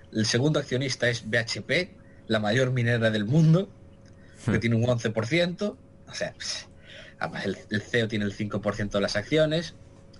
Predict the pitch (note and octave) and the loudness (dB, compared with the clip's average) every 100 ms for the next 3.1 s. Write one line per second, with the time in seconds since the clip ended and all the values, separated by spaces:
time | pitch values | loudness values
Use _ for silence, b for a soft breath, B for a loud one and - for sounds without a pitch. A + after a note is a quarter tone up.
0 | - - F#2+ G2 B2 A#2 F#2+ - G2+ - | -18 -10 -2 0 0 -2 -6 -4 -4 -2
1 | G#2 A2+ B2 B2+ B2+ A#2 D3 D#3 - A#2+ | -2 -2 -2 -2 -2 -2 0 0 0 -6
2 | B2+ C3+ A#2+ B2+ E3+ - B2 C3 G#2+ D#2+ | -4 -2 -2 0 0 -2 -2 0 -2 -8
3 | - | -14